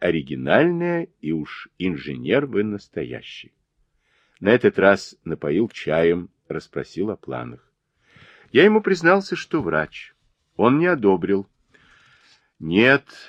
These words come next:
науки, практика примитивная, технократы", тогда на нас так смотрели. Сказал, что если задумаю стать конструктором, он поможет. Я был весьма польщен,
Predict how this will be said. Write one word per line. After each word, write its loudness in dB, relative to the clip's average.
науки, 0
практика 0
примитивная, -4
технократы", -2
тогда -6
на -12
нас -10
так -6
смотрели. -18
Сказал, 2
что -6
если 2
задумаю -2
стать -6
конструктором, -4
он -2
поможет. -10
Я 4
был 2
весьма -2
польщен, -6